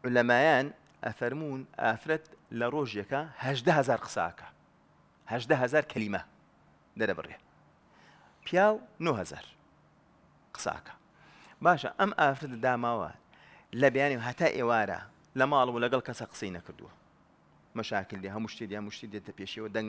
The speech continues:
ناکە. ئەو کاتەی هاوسەرەکەی دێتەوە، ئەم قسانە بۆ بکە، ئەگەر کەمێ جوێی بۆ بگرێ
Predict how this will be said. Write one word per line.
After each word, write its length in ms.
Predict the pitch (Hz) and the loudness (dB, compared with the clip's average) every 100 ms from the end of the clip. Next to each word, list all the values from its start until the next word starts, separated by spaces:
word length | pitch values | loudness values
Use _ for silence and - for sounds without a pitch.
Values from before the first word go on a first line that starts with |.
| 101 | -4
ناکە. 240 | 92 - - - - - - - - | -6 -12 -18 -20 -20 -20 -20 -8 4
ئەو 120 | 220 220 | 4 6
کاتەی 420 | 180 156 - 139 101 - _ - | 4 4 2 -2 -4 -10 _ 4
هاوسەرەکەی 500 | 143 139 139 135 139 | 4 6 2 0 0
دێتەوە، 380 | 135 - 139 185 107 - _ _ _ _ | 0 0 2 2 2 -8 _ _ _ _
ئەم 100 | 147 139 | -2 -2
قسانە 280 | - 139 135 | 0 0 0
بۆ 40 | 135 | 0
بکە، 100 | 135 - | -4 2
ئەگەر 240 | 147 139 - | 2 2 -2
کەمێ 260 | - 135 120 117 123 - _ _ - | -4 -2 -2 -2 -6 -14 _ _ -16
جوێی 180 | 123 135 131 | -4 -2 0
بۆ 80 | 135 | 0
بگرێ 300 | 127 151 196 | 0 0 0